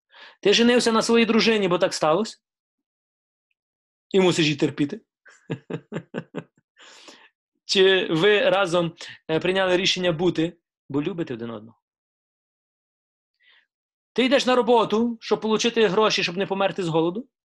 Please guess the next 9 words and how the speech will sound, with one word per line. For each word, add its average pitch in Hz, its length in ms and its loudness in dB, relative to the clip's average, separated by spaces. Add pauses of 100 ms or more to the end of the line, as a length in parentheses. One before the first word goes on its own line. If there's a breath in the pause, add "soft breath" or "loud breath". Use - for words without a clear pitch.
(1400)
Чи - 160 -10
ти 202 140 -2
йдеш 185 220 -2
на 185 80 0
роботу, 175 360 -2
бо 147 120 -4
любиш 165 240 -8
свою 156 200 -6
роботу 143 460 -6